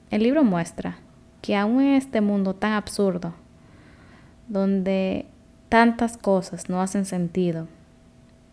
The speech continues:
podemos contar que la mayoría de las personas valen la pena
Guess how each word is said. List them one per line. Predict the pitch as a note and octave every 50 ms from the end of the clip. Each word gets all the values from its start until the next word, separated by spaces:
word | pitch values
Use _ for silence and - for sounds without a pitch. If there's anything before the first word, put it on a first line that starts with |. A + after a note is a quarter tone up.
| - - - _ -
podemos | - G#3 G3+ G3+ G#3+ A#3 A#3+ -
contar | - A#3 A3+ G#3+ G3+ - F#3+ F#3 F3+ G3 F#3+ - - - - - - - - - - -
que | - G3
la | F#3+ F#3+ F#3+
mayoría | F#3+ F#3 F#3 F#3 F#3 F3+ F#3 G#3 A#3 B3
de | B3 B3
las | A#3+ A#3 A#3+
personas | - G#3 G3+ G3 - - F3 E3+ E3+ E3 E3+ - - - - - - - - - -
valen | - E3+ F3 E3+ F3 F3 F3+ F3
la | E3+ D#3+ D#3+
pena | - D#3+ D#3+ D#3 D#3 D#3+